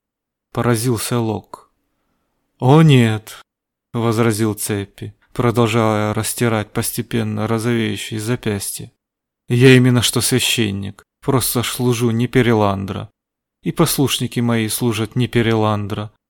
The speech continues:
И ты будешь служить не Переландра. Поприветствуй Кала и Галда Санса, Лок Ламорра». Мальчики откинули капюшоны,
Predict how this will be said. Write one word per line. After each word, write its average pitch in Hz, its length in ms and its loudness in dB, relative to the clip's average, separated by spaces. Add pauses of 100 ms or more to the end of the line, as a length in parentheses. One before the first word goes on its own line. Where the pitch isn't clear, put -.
(420)
И 127 120 0
ты 123 200 0
будешь 110 280 0
служить 110 440 -2
не 113 140 2
Переландра. 104 840 0 (540)
Поприветствуй 123 760 2
Кала 110 480 0
и 110 80 0
Галда 104 460 0
Санса, 98 680 -6 (180)
Лок 117 380 2
Ламорра». 110 720 -2 (1000)
Мальчики 127 520 0
откинули 113 520 -2
капюшоны, 147 760 -6